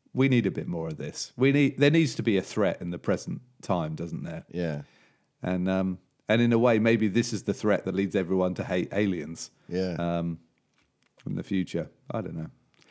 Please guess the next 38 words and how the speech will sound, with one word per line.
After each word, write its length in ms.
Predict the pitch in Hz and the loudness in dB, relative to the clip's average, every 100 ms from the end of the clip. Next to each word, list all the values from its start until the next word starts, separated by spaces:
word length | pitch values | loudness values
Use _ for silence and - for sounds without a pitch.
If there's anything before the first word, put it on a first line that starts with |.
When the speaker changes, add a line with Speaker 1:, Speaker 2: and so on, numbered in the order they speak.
| - _ - - | -20 _ -20 -6
Speaker 1:
I 80 | 143 | -2
tell 140 | 202 | 2
you 80 | 233 | 4
what 100 | 190 | 6
I 40 | 127 | 4
did 240 | 151 131 | 4 4
like, 220 | 98 90 | 2 0
though. 260 | 90 87 87 - | -2 -2 -4 -4
Speaker 2:
Mm. 300 | 104 90 92 - _ _ _ _ - - - | -4 -2 -4 -10 _ _ _ _ -20 -8 2
Speaker 1:
Patrick 380 | 143 139 143 | 2 2 -6
Stewart 340 | - 127 107 - | -2 2 2 0
speaking 420 | - 107 110 98 | -2 -2 -2 -4
to 180 | - 104 | -2 0
his 420 | 98 95 90 - _ _ _ _ _ _ - | 0 0 -4 -10 _ _ _ _ _ _ -2
grand-, 460 | 104 101 98 - - _ - | 2 2 0 -6 -14 _ -10
Speaker 2:
Grandniece? 380 | 98 98 101 | -6 -2 2
Speaker 1:
great-grandmother. 840 | 110 127 - 110 101 95 92 95 90 _ - - 131 | 2 2 2 2 2 0 0 0 -2 _ -20 -16 -12
Speaker 2:
I 80 | |
think 60 | 85 | -2
Speaker 1:
Yeah. 320 | 101 95 85 | 0 2 -2
Speaker 2:
it's, 80 | 87 | -4
yeah. 240 | 92 80 69 - _ _ _ 107 | -6 -6 -8 -16 _ _ _ -2
Oh, 160 | 107 | -2
great 280 | 92 113 104 | 0 -2 0
aunt 240 | 110 107 92 | 2 2 0
Speaker 1:
He 60 | |
Speaker 2:
or 80 | 80 | -6
something, 340 | - 76 82 | -8 -8 -6
isn't 140 | 92 85 | -6 -6
it? 120 | - _ _ - | -8 _ _ 2
Speaker 1:
Yeah, 480 | 147 127 107 98 | 6 6 6 4
Speaker 2:
Yeah, 160 | 85 85 | 2 0
yeah. 20 | 123 | 4
Speaker 1:
whatever 300 | 135 131 113 | 6 6 4
the 80 | |
connection 460 | 107 113 110 98 107 | 2 2 0 0 0
Speaker 2:
Yeah, 60 | 87 | 2
Speaker 1:
is. 180 | 85 | 0